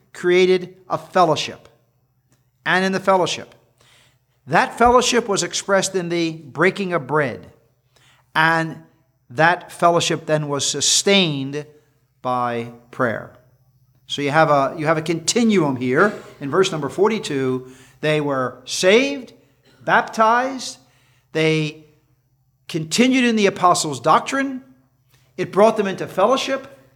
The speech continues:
It was expressed in the breaking of bread, and it was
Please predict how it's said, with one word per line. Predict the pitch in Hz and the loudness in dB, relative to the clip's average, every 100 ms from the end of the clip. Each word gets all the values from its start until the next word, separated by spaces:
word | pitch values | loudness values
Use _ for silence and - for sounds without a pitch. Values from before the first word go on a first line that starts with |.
| _ _ _ _ _ _ - | _ _ _ _ _ _ -6
It | 196 | -2
was | 170 | -2
expressed | 160 - - 240 254 214 | -2 -4 0 2 2 0
in | |
the | 175 | -4
breaking | 160 196 208 190 | 0 0 -2 -6
of | 143 | -6
bread, | 127 143 143 143 180 - _ _ - | 0 2 0 -2 -12 -20 _ _ -2
and | 165 | 0
it | 156 | 0
was | 156 143 131 - | 0 0 -2 -8